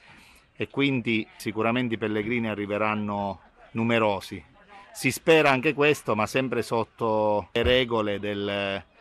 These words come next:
del vietare, del limitare al massimo l'assembramento e riuscire così a contenere ancora una pandemia che, che è tra di noi. Fino a luglio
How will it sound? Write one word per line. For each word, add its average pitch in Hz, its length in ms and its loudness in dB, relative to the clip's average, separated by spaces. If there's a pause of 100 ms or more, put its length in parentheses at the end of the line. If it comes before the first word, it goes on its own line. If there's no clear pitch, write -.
(140)
del 101 720 -2
vietare, 107 680 0
del 95 160 -8
limitare 110 400 0
al 110 100 -2
massimo 110 440 -4
l'assembramento 110 1120 -4 (460)
e 101 440 -4
riuscire 113 640 -2
così 120 240 -2
a 110 80 0
contenere 110 560 -2
ancora 101 280 -4
una 101 140 -4
pandemia 104 640 -4
che, 95 520 -4 (520)
che 98 100 -4
è 98 80 -4
tra 104 140 -4
di 101 100 -4
noi. 101 320 -4
Fino 104 260 -6
a 104 40 0
luglio 107 680 -4